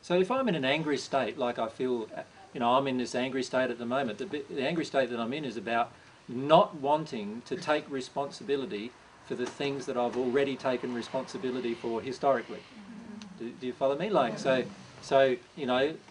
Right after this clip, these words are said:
all these different spheres and, and there's all sorts of things going on in the spirit world at the moment that I'm taking responsibility for.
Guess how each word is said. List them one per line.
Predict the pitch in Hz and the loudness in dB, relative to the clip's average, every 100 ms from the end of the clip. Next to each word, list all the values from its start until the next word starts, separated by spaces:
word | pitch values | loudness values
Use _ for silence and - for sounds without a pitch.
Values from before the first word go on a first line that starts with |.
| - | -4
all | - 170 | 4 6
these | 180 170 | 8 6
different | 165 156 139 | 2 -2 -4
spheres | - - 139 147 156 147 | -6 -4 0 0 -2 -4
and, | 135 113 110 139 | -6 -6 -8 -6
and | 123 120 | -4 -2
there's | 117 127 | -2 -4
all | 143 151 165 | -2 -2 0
sorts | 175 160 - | 0 0 -2
of | |
things | 139 143 | -4 -4
going | 127 135 135 | 0 0 2
on | 135 | 0
in | 127 | -2
the | |
spirit | - 131 131 | -2 -2 0
world | 127 127 | 0 0
at | 123 | 0
the | 120 | -2
moment | 123 127 127 127 | -2 -2 -2 -4
that | 117 | -4
I'm | 117 | -2
taking | 123 120 123 | -2 -2 -2
responsibility | 117 - 120 120 117 117 | -6 -6 -8 -6 -6 -6
for. | 123 120 | -2 -2